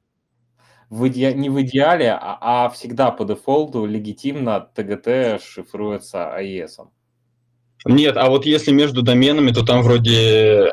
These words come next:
Speaker 2: Н Т Л М обычно, нет, что-то такое было.
Speaker 1: Р Ц четыре. М,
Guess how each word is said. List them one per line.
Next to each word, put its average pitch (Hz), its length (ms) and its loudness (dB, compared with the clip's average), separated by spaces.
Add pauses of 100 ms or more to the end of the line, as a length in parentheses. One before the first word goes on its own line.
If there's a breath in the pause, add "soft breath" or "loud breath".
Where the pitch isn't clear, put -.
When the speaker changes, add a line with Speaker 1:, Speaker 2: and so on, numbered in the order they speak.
Speaker 2:
Н 117 180 4
Т 113 140 6
Л 107 140 4
М 127 160 4
обычно, 120 380 0
нет, 117 240 2
что-то 120 160 -4
такое 113 340 4
было. 98 360 2 (1200)
Speaker 1:
Р 113 200 -4
Ц 123 180 -4
четыре. - 540 -8 (280)
М, 101 160 -18